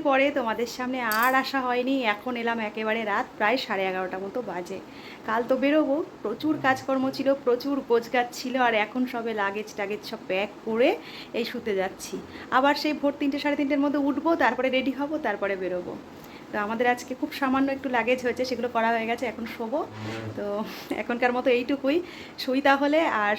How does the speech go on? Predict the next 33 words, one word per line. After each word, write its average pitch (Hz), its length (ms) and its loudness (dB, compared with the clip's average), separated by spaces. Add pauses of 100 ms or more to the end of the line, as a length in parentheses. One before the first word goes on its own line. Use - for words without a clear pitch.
সকালবেলা 233 400 0
না 233 100 0
হলে 254 180 2
উঠতে 214 240 -6
পারবো 180 280 0
না। 185 60 -6 (320)
আর 220 140 -2
লাগেজ 226 320 2
কি 247 160 -6
হয়েছে 226 280 -4
চলো 202 180 -2
তোমাদের 196 220 -4 (120)
দেখাই। - 280 -8 (1160)
এই 269 60 10 (100)
দেখো, 226 280 2
এই 247 140 6
একটা 262 160 -4 (100)
বড় 214 120 2 (120)
লাগেজ 269 220 2 (100)
হয়েছে 277 280 2 (160)
আমার 220 260 -4
সব 277 120 -2 (100)
সময়কার 277 520 0
সঙ্গী, 233 320 -6
এই 220 140 0
ছোট্ট 302 200 -4 (160)
একটা - 160 -6 (120)
ব্যাগ 220 280 2 (560)
আর 208 80 -4 (100)
এই 208 80 -2 (120)
একটা 330 180 -2 (100)
ব্যাগ, 160 200 0 (1040)
এটুকুই 349 280 4